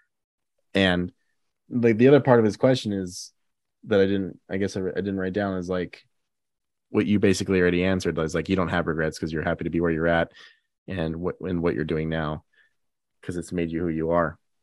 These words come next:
But hypothetical,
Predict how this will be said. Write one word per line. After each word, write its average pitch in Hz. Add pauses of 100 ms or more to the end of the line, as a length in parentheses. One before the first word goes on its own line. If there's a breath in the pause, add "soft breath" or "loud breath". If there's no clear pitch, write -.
(120)
But 127 (500)
hypothetical, 92